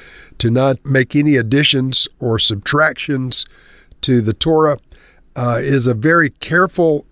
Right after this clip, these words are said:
addition to the scriptures that we must pay attention to. Something very similar is repeated in the New Testament in the book of Revelation, chapter twenty-two, verse eighteen and nineteen,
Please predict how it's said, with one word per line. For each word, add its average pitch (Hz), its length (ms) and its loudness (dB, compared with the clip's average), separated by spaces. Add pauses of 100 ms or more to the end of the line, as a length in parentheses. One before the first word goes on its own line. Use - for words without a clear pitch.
(100)
addition 139 560 0
to 139 140 0
the 113 120 -2
scriptures 143 560 -2
that 120 140 -4
we 117 80 0
must 127 260 -2
pay 127 140 0
attention 143 520 -2
to. 135 300 0 (680)
Something 175 440 0
very 156 280 2
similar 165 580 2
is 107 140 0
repeated 135 440 0
in 120 100 0
the 104 60 -2
New 123 200 0
Testament 127 500 -2
in 107 80 0
the 101 80 0
book 120 240 -2
of 113 80 0
Revelation, 117 720 0 (400)
chapter - 340 0
twenty-two, 127 720 0
verse 113 260 0
eighteen 120 440 0
and 107 100 0
nineteen, 135 640 0